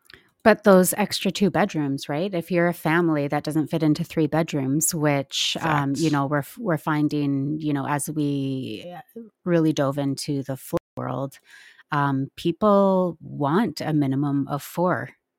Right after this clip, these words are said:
Speaker 1: bedrooms. So, you know, as renters, um, I feel like there's a lack of inventory above three bedrooms. Three
Speaker 2: Hundred percent.
Speaker 1: is very, very standard. That's kind of, like, your most,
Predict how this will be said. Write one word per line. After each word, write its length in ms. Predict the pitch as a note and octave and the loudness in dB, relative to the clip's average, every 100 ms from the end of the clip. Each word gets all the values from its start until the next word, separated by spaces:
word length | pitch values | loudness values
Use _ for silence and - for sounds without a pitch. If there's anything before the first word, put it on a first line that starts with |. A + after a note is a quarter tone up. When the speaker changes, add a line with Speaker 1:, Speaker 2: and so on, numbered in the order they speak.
| _ _ _ - | _ _ _ -6
Speaker 1:
bedrooms. 580 | C3+ - - D3 - - _ - - _ | -6 -6 -10 -10 -12 -14 _ -20 -20 _
So, 420 | - F3+ C#3+ C3+ | -4 0 0 -2
you 140 | C#3 E3 | 0 2
know, 180 | C3+ C3+ | 2 2
as 160 | D#3 | 0
renters, 680 | D#3 D#3 D3+ C#3 C#3+ - - - | 2 0 0 -4 -4 -6 -8 -8
um, 580 | C3+ B2+ A#2+ B2+ C3+ D#3+ E3+ B3+ A3 _ | -4 -4 -4 -6 -10 -12 -12 -12 -12 _
I 100 | G3 | -2
feel 200 | D#3+ E3+ | 0 2
like 160 | D3+ D3 | 0 0
there's 200 | D#3 C#3+ | 0 0
a 60 | C#3+ | 0
lack 560 | C#3 C#3 - - - _ - | 2 0 -2 -10 -18 _ -4
of 560 | D3 C#3 C3+ D3 - - _ _ _ _ - | -2 -2 -4 -8 -14 -20 _ _ _ _ 2
inventory 800 | G3 E3+ D#3 D3 D3+ C3+ C3+ C3+ | 4 6 2 0 -4 -4 -4 -2
above 580 | C3+ C#3+ D#3 C#3+ C#3 C#3 | -4 -2 0 2 0 -4
three 400 | - - - D3+ | -14 -10 -2 -2
bedrooms. 580 | C#3 C#3 B2+ - D3 - | -2 -4 -6 -6 -6 -4
Three 440 | - D#3+ D3+ D3 | 0 2 4 2
Speaker 2:
Hundred 0 | |
percent. 160 | D3+ D3 | 0 -2
Speaker 1:
is 120 | D3+ | -2
very, 440 | D3 C#3+ C#3+ C#3 | -2 0 0 -4
very 460 | C3 D3+ C#3+ C3 C3 | -2 -2 0 -2 -4
standard. 680 | - C#3+ C3+ B2+ A#2 - - _ _ _ _ _ - | -4 -4 -4 -6 -10 -14 -20 _ _ _ _ _ -6
That's 180 | C#3+ - | -6 -4
kind 180 | D3 C3 | -6 -4
of, 80 | |
like, 280 | C#3 B2+ - | -4 -8 -8
your 180 | - G3 | -4 -2
most, 260 | C#3 B2+ | 0 -2